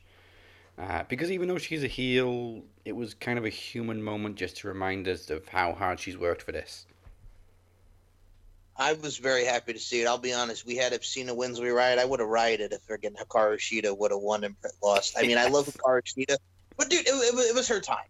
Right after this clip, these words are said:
Speaker 1: Yeah.
Speaker 2: And Britt Baker's Prince reaction was absolutely amazing for those that saw that in attendance. Like, again, like, it's rightfully deserved. She's gonna be the top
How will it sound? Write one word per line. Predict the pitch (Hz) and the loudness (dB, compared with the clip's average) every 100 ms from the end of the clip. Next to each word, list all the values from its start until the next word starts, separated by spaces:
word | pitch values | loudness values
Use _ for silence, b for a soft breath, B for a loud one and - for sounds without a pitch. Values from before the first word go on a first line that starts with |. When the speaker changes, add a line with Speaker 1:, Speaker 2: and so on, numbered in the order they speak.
| - | 0
Speaker 1:
Yeah. | 151 | 0
Speaker 2:
And | 143 | 2
Britt | 180 180 | -2 0
Baker's | 165 156 143 127 _ _ | -2 0 -2 -6 _ _
Prince | 139 120 123 | -8 -8 -4
reaction | 123 117 117 - 101 | 0 2 0 -4 -12
was | 101 101 110 | -12 -8 -2
absolutely | 110 - 110 98 | -2 -4 -12 -14
amazing | 95 98 95 98 95 | -10 -10 -10 -18 -12
for | 101 | -8
those | 98 95 | -6 -8
that | 98 | -6
saw | - 98 | 0 2
that | 98 98 98 98 | 4 4 2 -6
in | |
attendance. | 95 - 104 95 92 - | -12 -6 -6 -8 -6 -2
Like, | 104 104 - b b _ _ _ - | 2 0 -2 b b _ _ _ -2
again, | 175 196 127 | 2 2 0
like, | 127 135 | -2 0
it's | - 127 | -2 -4
rightfully | 139 156 165 170 165 | 2 2 2 0 -2
deserved. | 131 156 139 | 2 2 0
She's | - 139 - | -2 -4 -4
gonna | 151 | -2
be | 143 139 | -2 2
the | 127 117 - | 2 0 -2
top | - 131 - | 0 0 0